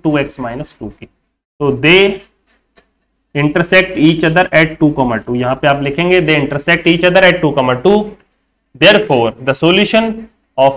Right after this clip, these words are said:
the equation is two comma two, यानी कि x की value two और y की value two एक ऐसी value है जो इन दोनों को satisfy करेगी। तो इसमें हमने कोई calculation नहीं किया, सिर्फ graph से पता लगाया। इस तरीके से क्वेश्चन हो जाएंगे, किसी भी reference book से आप उठा के देख लीजिए, बहुत सारे question आपको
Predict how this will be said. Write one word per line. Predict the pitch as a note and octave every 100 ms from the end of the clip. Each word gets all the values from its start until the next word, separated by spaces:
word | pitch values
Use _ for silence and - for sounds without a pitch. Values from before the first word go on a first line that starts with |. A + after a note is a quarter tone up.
| C3+
the | E3+ D#3+
equation | - C#3 - C#3+
is | G#3 -
two | C3+ A#2
comma | A#2+ D#3+ E3
two, | G3+
यानी | G3+ D#3+
कि | D#3+
x | D#3 -
की | F#3+
value | F#3 F#3
two | F#3+ G3+
और | D3+
y | D3 D#3
की |
value | D#3+ D#3+ D#3+
two | D#3 D3
एक | C3+
ऐसी | C3 D3
value | F3 E3+ G3
है | G#3
जो | E3
इन | C3+
दोनों | C3+ C3+
को | E3+
satisfy | C#3 B2 - D#3+
करेगी। | E3+ A#2+ F#2 -
तो | - _ _ _ _ -
इसमें | C#3 F3
हमने | F3 F#3
कोई | F3
calculation | F3 D3+ D3 D#3 D#3 F3+
नहीं | F3+
किया, | G3
सिर्फ | G3+ G3
graph | D3 C#3 B2+
से | - D#3+
पता | C#3+ A#2
लगाया। | G#2 G2+ G2+ - _ _ _ _ _ _ _ _ _ _
इस | F3 F3
तरीके | C3+ A#2+ C3
से | C#3+ F3+
क्वेश्चन | F3+ C3 - E3
हो | F3
जाएंगे, | G3 G3 A3
किसी | A3 F#3 A3
भी | G3+
reference | F#3+ F#3 F3+ E3
book | E3
से | -
आप | E3
उठा | D3 C#3 C#3+
के | D#3
देख | D3
लीजिए, | E3 F3+
बहुत | E3+ C3+ C#3
सारे | C#3
question | - B2 C#3
आपको | B2+ - F3+